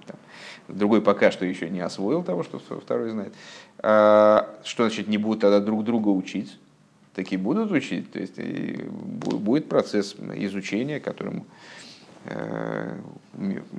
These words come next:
которому, э, уделяется большое место вот в этой жизни будущего мира, изучения Торы, постижения Торы.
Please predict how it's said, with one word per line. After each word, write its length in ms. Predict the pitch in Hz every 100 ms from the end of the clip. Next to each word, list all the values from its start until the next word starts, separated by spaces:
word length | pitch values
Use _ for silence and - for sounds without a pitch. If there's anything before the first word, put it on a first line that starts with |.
| -
которому, 520 | - 98 98 98 101 - - - _ -
э, 260 | - - - - 104 101
уделяется 600 | 101 95 98 104 104 98
большое 420 | 101 95 110 95
место 380 | 101 101 - 98
вот 160 | 113
в 80 | 117
этой 280 | 107 110 104
жизни 300 | 104 104 98
будущего 440 | 98 98 98 101
мира, 420 | 98 98 92 87 - -
изучения 420 | - 87 95 92 -
Торы, 280 | 90 90 - - - - _
постижения 560 | - - 98 95 92 92
Торы. 300 | - -